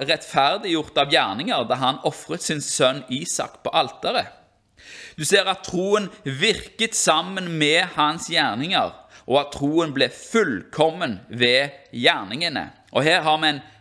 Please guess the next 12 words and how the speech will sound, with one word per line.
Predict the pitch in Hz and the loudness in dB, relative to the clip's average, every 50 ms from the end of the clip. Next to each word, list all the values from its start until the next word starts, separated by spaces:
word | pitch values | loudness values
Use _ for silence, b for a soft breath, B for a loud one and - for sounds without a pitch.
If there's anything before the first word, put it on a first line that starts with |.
| B - | B -2
et | 127 123 - - - - - - 135 120 117 | -2 -2 -2 -4 -12 -12 -8 -6 -6 -4 0
vesenspoeng | 127 143 160 170 185 180 - - 151 - - - 151 143 143 143 156 165 151 - 127 | 0 2 4 4 2 0 -4 -6 -8 -10 -6 -2 0 2 2 2 0 0 -4 -6 -6
i | 139 127 | -2 0
det | 127 131 131 - | 2 0 0 -2
som | 139 131 | -6 -6
står | - - - 123 127 139 139 135 | -6 -4 -2 -2 -2 0 0 0
her. | 95 73 - B B B B B B B - | 0 -2 -2 B B B B B B B -6
Troen | - 147 135 131 160 185 160 | -2 0 0 0 0 0 0
ble | 156 127 120 - | 0 0 0 -4
fullkommen | - - - - 240 240 220 175 123 95 87 - - - - 190 202 202 220 208 147 104 - B B B - | -8 -14 -4 0 2 2 2 2 -2 -4 -6 -10 -10 0 2 2 2 2 -2 -4 -6 -6 -8 B B B -6
ved | 123 120 131 139 151 160 160 - - - - | 0 2 2 2 2 0 -2 -4 -10 -18 -12
gjerningene. | - 123 143 170 160 135 110 107 123 151 156 151 143 123 113 80 | -6 0 2 4 4 2 0 -2 -4 -2 0 0 0 0 0 -4